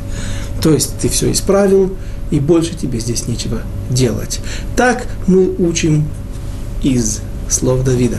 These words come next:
Когда он отослал Авнера и сказал ему «Лех бе шалом», приняв его предложение о том, что <clears throat> нужно положить конец этому размежеванию,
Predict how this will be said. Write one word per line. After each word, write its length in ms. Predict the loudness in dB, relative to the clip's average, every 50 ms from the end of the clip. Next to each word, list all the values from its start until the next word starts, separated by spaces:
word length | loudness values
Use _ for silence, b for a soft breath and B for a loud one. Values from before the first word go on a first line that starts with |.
| -4
Когда 280 | -4 -2 0 2 4 6
он 240 | 6 4 4 2 0
отослал 560 | 0 0 2 2 2 2 4 4 4 4 4
Авнера 480 | 4 4 4 4 4 4 4 2 0 -2 -6 -8 -6 -4
и 40 |
сказал 420 | -4 -4 -2 0 2 2 4 4 4
ему 200 | 4 4 4 4
«Лех 340 | 4 4 4 4 2 2 2
бе 180 | 2 4 2
шалом», 540 | 2 2 2 2 4 4 4 4 2 2 -2 -4 B B B B B B B B B B -2
приняв 360 | 2 2 4 6 4 4 4 2
его 240 | -2 -4 -4 -6
предложение 800 | -6 -4 -2 0 2 2 2 2 2 0 0 -2 -2 -4 -4 -4 -4 -4
о 80 | -4 -4
том, 280 | 0 0 0 0 0 -2
что 280 | -4 -4 -4 -4 -4 -4 -4 0 2 4
<clears throat> 260 | 4 4 4 2 2 2
нужно 380 | 4 4 4 2 0 -2 -4 -4
положить 380 | -2 -2 -2 -2 -2 -4 -6 -4
конец 460 | -2 0 2 2 0 0 -2 -4 -4 B B B B B B B B -2
этому 340 | -2 0 0 0 2 4
размежеванию, 920 | 4 4 6 6 4 6 4 4 4 4 4 4 4 4 4 4 2 2